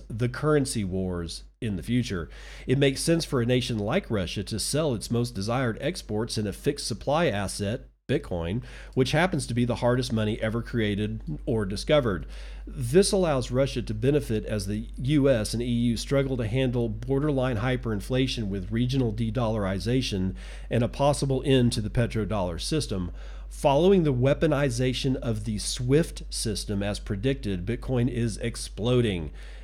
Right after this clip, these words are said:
Bitcoin is on nearly every nation or region's radar.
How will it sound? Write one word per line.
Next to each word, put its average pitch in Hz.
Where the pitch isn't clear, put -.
Bitcoin 135
is 113
on 113
nearly 123
every 143
nation 123
or 104
region's 107
radar. 87